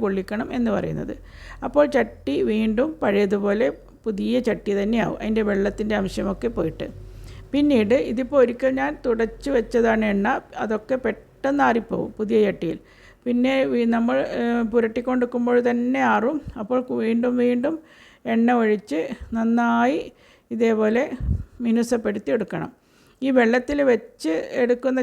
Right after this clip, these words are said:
ചട്ടി നന്നായി സ്ക്രബ്ബർ കൊണ്ട് ഉരച്ച് കഴുകണം കേട്ടോ. അതിൻ്റെ മണ്ണൊക്കെ, പഴയ റഫായിട്ടുള്ള മണ്ണൊക്കെ പോണം. സ്ക്രബ്ബർ വെച്ച് നന്നായി ഉരച്ചതിന് ശേഷം, ഉരച്ച് കഴുകിയതിന് ശേഷമാണ് വെയിലത്ത് വെച്ച് ഉണക്കേണ്ടത്. അപ്പോൾ ഒരു ചട്ടി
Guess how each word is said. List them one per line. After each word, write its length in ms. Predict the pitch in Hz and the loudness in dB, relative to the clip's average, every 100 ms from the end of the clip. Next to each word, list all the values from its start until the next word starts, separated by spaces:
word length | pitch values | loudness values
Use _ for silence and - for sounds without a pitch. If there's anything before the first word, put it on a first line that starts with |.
| 247 | 0
ചട്ടി 260 | 226 202 262 233 | 0 0 0 2
നന്നായി 500 | 220 226 247 269 277 240 233 | 2 2 2 2 2 0 0
സ്ക്രബ്ബർ 420 | - 233 208 233 247 | 0 0 2 2 4
കൊണ്ട് 180 | 247 240 | 4 4
ഉരച്ച് 380 | 220 208 - - 262 | 2 0 -4 -10 -2
കഴുകണം 360 | 214 202 202 175 | 0 0 0 0
കേട്ടോ. 200 | 180 180 190 | -2 0 0
അതിൻ്റെ 220 | 208 220 202 | 2 2 2
മണ്ണൊക്കെ, 380 | 202 208 202 226 | 2 0 -4 -4
പഴയ 220 | 220 190 190 - 214 | 0 0 0 0 -2
റഫായിട്ടുള്ള 560 | 196 - 214 208 214 214 | 0 0 -2 0 -2 0
മണ്ണൊക്കെ 400 | 202 202 196 233 226 | 0 0 -2 -6 -2
പോണം. 280 | 185 185 294 _ - - - - - 214 - | -2 -2 -6 _ -20 -20 -20 -20 -14 -12 -2
സ്ക്രബ്ബർ 400 | 233 214 233 226 220 | 0 2 2 4 2
വെച്ച് 220 | 214 254 220 | 0 -2 0
നന്നായി 480 | 208 214 226 247 247 | 0 2 2 4 2
ഉരച്ചതിന് 500 | 202 202 240 233 240 240 220 | 0 0 0 2 0 0 0
ശേഷം, 420 | 208 208 - 269 - 214 | 0 0 -2 -4 -4 -4
ഉരച്ച് 360 | 214 - 277 269 | -4 -4 -6 0
കഴുകിയതിന് 500 | 208 220 233 254 254 226 | 0 4 4 4 0 0
ശേഷമാണ് 560 | 208 202 240 220 214 294 262 | -2 -2 -2 0 0 0 0
വെയിലത്ത് 340 | 208 208 220 | 0 -2 -4
വെച്ച് 160 | 226 311 | -4 -2
ഉണക്കേണ്ടത്. 500 | 269 - 170 - 156 - _ _ _ _ _ _ _ 247 | -4 -4 -6 -6 -10 -14 _ _ _ _ _ _ _ 0
അപ്പോൾ 160 | 247 262 | 4 6
ഒരു 120 | 254 277 | 4 2
ചട്ടി 320 | 254 196 277 | 0 0 -6